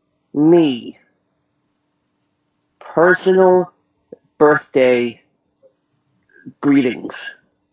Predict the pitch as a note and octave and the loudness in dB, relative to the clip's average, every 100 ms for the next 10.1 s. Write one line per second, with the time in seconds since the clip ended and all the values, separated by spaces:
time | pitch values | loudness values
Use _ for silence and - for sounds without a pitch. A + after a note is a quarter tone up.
0 | _ _ _ _ _ _ _ _ _ _ | _ _ _ _ _ _ _ _ _ _
1 | _ _ _ C3+ D#3 D#3+ F3+ D#3+ C3 G#2+ | _ _ _ -2 2 4 6 4 0 -4
2 | A2+ - _ - F#3 - F3 F3+ F#3 F3+ | -12 -20 _ -2 -2 2 2 2 2 2
3 | F#3+ G#3 G3+ - G3+ G3 - _ - G#3 | 4 4 2 0 -2 -2 -2 _ -4 0
4 | G#3+ G#3+ F#3 D#3 - C3+ A#2 D3 C#3+ C3+ | 2 4 4 2 0 -6 -4 0 4 2
5 | A#2+ _ _ _ _ _ _ _ _ - | 0 _ _ _ _ _ _ _ _ 0
6 | D3 C#3 C3+ - _ D#3+ D#3 C3 C3 - | 2 2 0 -4 _ -2 0 2 -2 -8
7 | - - F#3 F#3 F#3 F#3 F3 D3+ _ _ | -12 2 4 4 4 2 -2 -6 _ _
8 | _ _ _ _ _ _ - - - - | _ _ _ _ _ _ -20 -14 -14 -14
9 | _ _ - - - _ - - D#3+ D#3 | _ _ -20 -20 -20 _ -20 -4 0 0
10 | - | 0